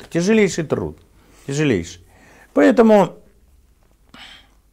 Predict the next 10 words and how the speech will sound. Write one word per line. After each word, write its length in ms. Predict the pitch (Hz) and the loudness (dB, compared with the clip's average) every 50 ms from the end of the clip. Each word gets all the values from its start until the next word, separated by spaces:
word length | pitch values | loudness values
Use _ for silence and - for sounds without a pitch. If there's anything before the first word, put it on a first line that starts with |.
| _ _ _ _ _ _ _ _ _ _ _ _ _ _ _ _ - | _ _ _ _ _ _ _ _ _ _ _ _ _ _ _ _ -4
он 140 | 165 185 165 | -4 -2 0
принял 300 | 196 196 196 180 165 160 | 0 2 2 2 2 2
этот 240 | 139 123 143 127 | 2 0 -4 -4
вопрос, 500 | 123 127 123 135 135 131 - - - - - - | -4 -4 -2 0 0 0 0 -4 -10 -18 -14 -12
э, 220 | 98 98 92 92 | -10 -10 -8 -8
взял 260 | 92 95 110 127 123 110 | -6 -4 -2 0 0 -2
на 80 | 101 | -4
себя. 440 | 90 - - 87 85 87 87 87 87 _ _ _ _ _ _ _ _ _ _ | -6 -10 -12 -14 -12 -12 -14 -14 -18 _ _ _ _ _ _ _ _ _ _
И 480 | - - - 160 151 139 131 123 117 113 | -16 -12 -8 -6 -4 -2 -2 -2 -2 -4
исполком, 720 | 110 - - 127 127 120 - 175 170 160 151 143 127 | -4 -4 -2 -2 -2 -2 -2 -2 -2 -2 -2 -4 -8